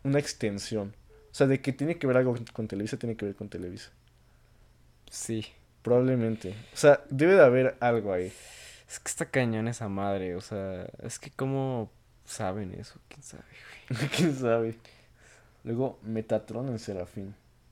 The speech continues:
Speaker 1: ¿Quién era Sera-, Serafín?
Speaker 2: <laughs> ¿Quién es Metatron?
Speaker 1: Güey, no sé, ese, ese me lo voy a saltar, ¿no?
Speaker 2: Sí, güey,
Speaker 1: Güey, ¿qué
Speaker 2: ya.
Speaker 1: sé qué es eso?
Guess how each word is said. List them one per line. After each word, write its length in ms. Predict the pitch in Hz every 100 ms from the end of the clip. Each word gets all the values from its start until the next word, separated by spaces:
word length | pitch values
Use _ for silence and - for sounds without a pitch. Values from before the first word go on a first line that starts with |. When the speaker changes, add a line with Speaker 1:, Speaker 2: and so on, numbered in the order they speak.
| _
Speaker 1:
¿Quién 140 | - 147
era 100 | 120
Sera-, 280 | - - -
Serafín? 540 | - 101 - 104 110 -
Speaker 2:
<laughs> 80 | -
¿Quién 160 | 131
es 140 | 135 127
Metatron? 680 | 104 95 - 107 117 117 120 - _ _ _ -
Speaker 1:
Güey, 200 | 123 123 -
no 180 | 135 147
sé, 220 | - 151 160
ese, 240 | - 208 -
ese 180 | 151 170
me 60 | 156
lo 60 |
voy 100 | 110
a 40 | 123
saltar, 380 | 87 87 101
¿no? 100 | 85
Speaker 2:
Sí, 380 | 87 139 143 139
güey, 220 | 104 104
Speaker 1:
Güey, 100 | 120
¿qué 60 | 110
Speaker 2:
ya. 60 | 113
Speaker 1:
sé 180 | 151 143
qué 80 |
es 80 | 123
eso? 240 | 117 107